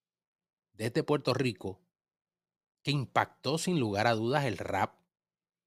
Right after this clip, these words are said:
desde la década del noventa hasta principios, principios de los dos mil. Buda fue responsable de lanzar, obviamente, la carrera de varios artistas latinos en Puerto Rico, incluyendo Tempo, Gueto y Gastam,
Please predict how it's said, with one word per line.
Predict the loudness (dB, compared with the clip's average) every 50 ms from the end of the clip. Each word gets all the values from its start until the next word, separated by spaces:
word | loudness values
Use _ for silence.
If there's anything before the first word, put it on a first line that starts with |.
| _ _ _ _ _ _ _ _ _
desde | -6 -4 -2 0
la | 0 0 0
década | -2 0 2 2 4 4 2
del | 2 0 -2 -2 -2
noventa | -2 -2 0 0 2 2 2 2 2 0 0 0 2 2 0
hasta | 0 -2 -2 -2 -2 -2
principios, | -2 -4 -4 -2 0 0 0 0 -2 -2 -2 -2 -2
principios | -2 -4 -4 -2 -2 -2 -2 -2 -2 -2
de | -2 -2
los | -4 -2 -4
dos | -4 -6 -6
mil. | -8 -12 -12 -14 -18 -20 _ _ _ _ _ _ _ _ _ _ _ _ _ _ _ _ _ _ _ _ _ _ _ _ _ _ _ _ _ _ _ _ _ _ _ _ _ _ _ _
Buda | 4 6 8 8 8
fue | 6 4 4
responsable | 4 2 2 0 -2 0 4 6 6 6 6 4 4
de | 2 2
lanzar, | 2 0 0 2 2 2 4 4
obviamente, | 4 2 2 0 0 -2 -2 0 0
la | 0 0 0
carrera | -2 -4 -2 0 2 2
de | 2 2
varios | 0 -2 -2 0 2 2
artistas | 2 0 -2 -4 -2 0 0
latinos | 0 0 -2 -4 -4 -4 -4 -4 -4
en | -4 -6
Puerto | -6 -6 -6 -6 -4
Rico, | 0 2 2 0 2 0 -2 -2 -2 -6 _ _ _
incluyendo | -20 -16 -10 -6 -4 -2 -2 0 0 -2 -2 -4 -6 -10 _ _
Tempo, | -4 -2 -2 -4 -4 -4 -4 -6 -6 -6 _ _ _ _ _ _ _ _ _ _ _ _ _ _ _ _ _ _ _ -12
Gueto | -4 -2 -2 0 0 0
y | 0 0
Gastam, | 0 -2 -2 -4 _ -4 -4 -4 -4 -6